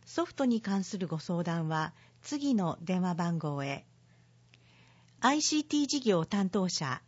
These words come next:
島、零八零、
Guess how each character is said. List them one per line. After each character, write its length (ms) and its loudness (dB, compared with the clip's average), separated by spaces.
島、 500 0
零 240 6
八 420 -6
零、 320 -2